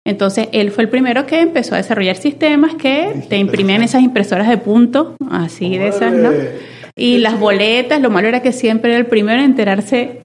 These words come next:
Speaker 1: de mis
Speaker 2: Sí, sí, sí,
Speaker 1: calificaciones.
Speaker 2: claro. <laughs> Ya no había ni cómo
Speaker 1: Ah.
Speaker 2: esconderlas.
Speaker 1: Entonces, bueno, total que ya, ya conocía, el, este, digamos, las hojas de cálculo, entonces dije, "Ah, pues si yo las, después que las cargo", y le,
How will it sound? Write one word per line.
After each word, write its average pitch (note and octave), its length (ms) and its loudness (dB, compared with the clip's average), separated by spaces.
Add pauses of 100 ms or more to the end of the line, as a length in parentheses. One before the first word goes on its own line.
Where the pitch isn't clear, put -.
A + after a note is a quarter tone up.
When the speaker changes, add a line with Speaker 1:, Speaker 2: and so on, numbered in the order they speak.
Speaker 1:
de F3+ 140 -2
mis F#3+ 140 2
Speaker 2:
Sí, A#3 40 2
sí, A3+ 100 4
sí, - 20 2 (100)
Speaker 1:
calificaciones. G#3+ 400 4 (320)
Speaker 2:
claro. G#3+ 560 2 (160)
<laughs> F#3 60 -2
Ya F#3 120 0
no F#3+ 100 -2
había F#3+ 180 0
ni F#3+ 200 0
cómo A3+ 180 0
Speaker 1:
Ah. - 20 2
Speaker 2:
esconderlas. F#3+ 540 0 (340)
Speaker 1:
Entonces, C4 760 -2
bueno, B3 440 0
total A#3 240 2
que D4+ 160 2
ya, D4+ 160 2 (100)
ya B3 220 0
conocía, D4+ 560 4
el, D#4+ 180 -4
este, A3 380 0
digamos, G3+ 260 0
las B3+ 160 0
hojas C4 160 0
de D4 80 2
cálculo, D4 440 2
entonces B3+ 340 0
dije, B3+ 140 0
"Ah, D4+ 220 2
pues A#3+ 140 -8
si A3 100 0
yo G3 120 2
las, B3 240 -2
después G#3 300 -4
que C#4 100 -4
las C#4+ 160 -2
cargo", C4+ 480 -2
y G#3 100 -4
le, F#3 260 -4